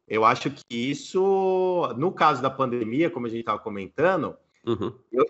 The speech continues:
Speaker 1: eu já tava vendo logo no começo, tanto é que a, logo no começo lá, eu com, com alguns parceiros, a gente fez um webinar sobre isso,
Speaker 2: Uhum.
Speaker 1: é, eu já tava contando pelo menos seis meses.
Speaker 2: Uhum.
Speaker 1: Então,
Speaker 2: Uhum.
Speaker 1: pelo menos seis meses de situação parada. Daí,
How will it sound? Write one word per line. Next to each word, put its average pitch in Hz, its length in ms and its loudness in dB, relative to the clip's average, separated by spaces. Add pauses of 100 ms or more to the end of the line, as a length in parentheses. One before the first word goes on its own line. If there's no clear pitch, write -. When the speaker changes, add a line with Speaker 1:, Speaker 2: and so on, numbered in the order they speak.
Speaker 1:
eu 135 160 8
já 175 160 4
tava 175 380 6
vendo 139 360 0
logo 139 320 4
no 147 120 -2
começo, 127 480 0
tanto 117 260 -4
é 120 80 0
que 135 140 -6
a, 117 260 0
logo 110 300 -2
no 123 120 -6
começo 107 460 -6
lá, 110 300 4
eu 104 200 2
com, 107 380 -14
com 107 160 -20
alguns 101 220 -18
parceiros, 98 420 -2
a 98 40 -14
gente 98 140 -20
fez 95 220 0
um 95 140 -6
webinar 95 360 0
sobre 95 440 -6
isso, 143 360 4 (280)
Speaker 2:
Uhum. 104 180 -2
Speaker 1:
é, 107 720 4
eu 120 260 8
já 165 140 6
tava 165 220 4
contando 170 420 4
pelo 190 240 6
menos 156 260 2
seis 226 220 0
meses. 98 720 -4
Speaker 2:
Uhum. 104 400 2 (320)
Speaker 1:
Então, 117 220 2
Speaker 2:
Uhum. 98 80 0
Speaker 1:
pelo 135 200 6
menos 139 280 4
seis 160 340 4
meses 139 320 2
de 180 80 -2
situação 180 560 -2
parada. 131 640 2
Daí, 165 320 2